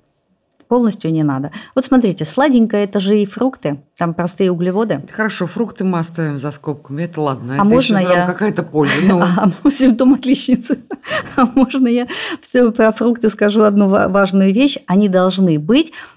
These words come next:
Speaker 1: и вос даже, э, считает, что миллион смертей каждый год из-за недостатка фруктов. Но есть очень важный момент. Если есть фрукты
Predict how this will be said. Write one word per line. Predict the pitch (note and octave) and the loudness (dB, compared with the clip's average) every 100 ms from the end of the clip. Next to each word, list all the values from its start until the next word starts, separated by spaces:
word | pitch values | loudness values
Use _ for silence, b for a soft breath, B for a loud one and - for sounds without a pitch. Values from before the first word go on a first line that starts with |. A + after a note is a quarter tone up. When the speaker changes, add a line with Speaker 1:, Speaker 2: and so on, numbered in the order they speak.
| - | -2
Speaker 1:
и | F3+ | -2
вос | E3 A3+ D#4+ D#4 | 2 2 2 2
даже, | F3 D#3 D3 C#3+ _ | 0 0 -2 -6 _
э, | - E3 D3+ | -4 -2 0
считает, | - F#3 F#3+ F3 | -2 0 0 0
что | - F3 | 0 2
миллион | F3+ F#3+ F#3+ D#3 | 4 4 4 2
смертей | - E3+ E3 D#3+ | 0 -2 0 -2
каждый | D#3 D#3+ D3+ E3+ | 0 -4 -2 -2
год | A#3 E4 B B _ | 0 -2 B B _
из-за | A3 G3+ | 2 4
недостатка | F3 E3+ E3 F3+ - F3+ | 2 0 -2 -6 -6 -6
фруктов. | E3+ D3+ - - | -4 -4 -8 0
Но | F3+ G3+ D3+ - | 2 2 0 -4
есть | F3+ G3+ | 0 0
очень | G#3 G3 F3+ | 0 -2 0
важный | F#3 F3 E3+ | 0 0 0
момент. | E3+ E3 C#3 C#3+ B B B B _ _ | 2 2 0 -4 B B B B _ _
Если | F#3+ F#3+ A#3+ G#3 | -2 0 0 0
есть | G3+ G#3 G3+ | 0 0 -2
фрукты | - A3 G3+ - D#3+ | 0 2 0 -2 -4